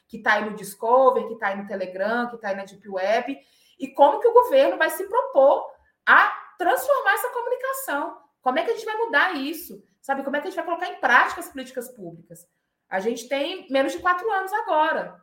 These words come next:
sabe? Como é que a gente vai fazer? Então, assim, enfim, assim, sabe? São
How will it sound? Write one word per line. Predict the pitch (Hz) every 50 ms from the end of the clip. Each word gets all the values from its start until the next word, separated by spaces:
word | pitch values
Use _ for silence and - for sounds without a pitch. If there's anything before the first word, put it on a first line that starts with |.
| _ _
sabe? | - - 196 220 269 - - 240
Como | - 254 285
é |
que | 294 359
a |
gente | 359 - 285
vai | 277
fazer? | 277 277 254 226 196 202 185 170 - - - _ _ _ _ _ _
Então, | - 202 220 277
assim, | 294 - - 277 349
enfim, | 392 - - 294 381 - - - 254 226 208
assim, | 202 202 202 190
sabe? | - - 208 220 214 226
São | - - 226 226 254 302 330